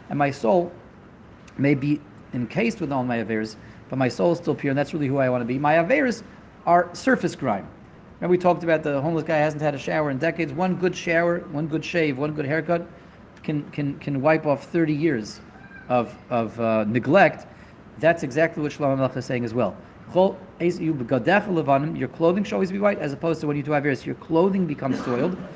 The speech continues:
What's reassuring over here and inspiring is ultimately it's our clothes that are becoming dirty through Averis. We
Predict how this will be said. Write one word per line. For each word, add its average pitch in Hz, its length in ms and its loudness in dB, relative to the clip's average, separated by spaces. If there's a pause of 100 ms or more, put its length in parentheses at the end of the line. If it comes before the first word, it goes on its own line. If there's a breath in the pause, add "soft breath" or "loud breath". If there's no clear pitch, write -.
(340 loud breath)
What's 127 200 -6
reassuring 190 580 4
over 127 160 6
here 117 340 0 (140)
and 131 100 0
inspiring 185 680 0 (280 loud breath)
is 147 260 -2
ultimately 190 460 4
it's 135 100 0
our 135 100 2
clothes 120 520 2
that 135 120 -6
are 127 60 0
becoming 123 320 -2
dirty 120 200 -4
through 117 180 -4
Averis. 120 420 0 (380 loud breath)
We 208 360 2